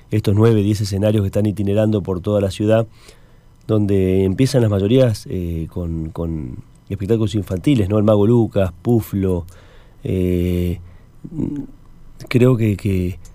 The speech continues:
eh, son parte fundamental también los chicos para que puedan vivir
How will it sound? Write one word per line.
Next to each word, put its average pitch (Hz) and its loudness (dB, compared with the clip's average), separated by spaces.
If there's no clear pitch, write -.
eh, - -6
son 120 0
parte 123 2
fundamental 101 -2
también 107 0
los 104 2
chicos 117 -2
para 92 -4
que 90 -4
puedan 107 2
vivir 110 4